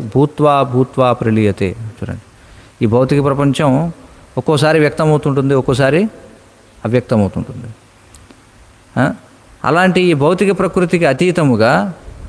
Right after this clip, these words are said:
మరొక శాశ్వత ప్రకృతి, దివ్యాకాశం ఉందని భగవద్గీత ఎనిమిదవ అధ్యాయంలో ఇరవైవ శ్లోకంలో, ఆ, భగవద్ధామాన్ని గురించి తెలుపబడెను.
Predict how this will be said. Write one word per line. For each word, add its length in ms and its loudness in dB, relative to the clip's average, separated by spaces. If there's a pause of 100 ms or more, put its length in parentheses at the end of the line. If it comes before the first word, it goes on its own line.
(200)
మరొక 380 2 (600)
శాశ్వత 480 -2 (140)
ప్రకృతి, 460 0 (360)
దివ్యాకాశం 840 0
ఉందని 340 2 (220)
భగవద్గీత 560 0
ఎనిమిదవ 580 2
అధ్యాయంలో 500 2 (600)
ఇరవైవ 400 4
శ్లోకంలో, 580 2 (760)
ఆ, 100 0 (400)
భగవద్ధామాన్ని 760 2
గురించి 320 -2
తెలుపబడెను. 580 -2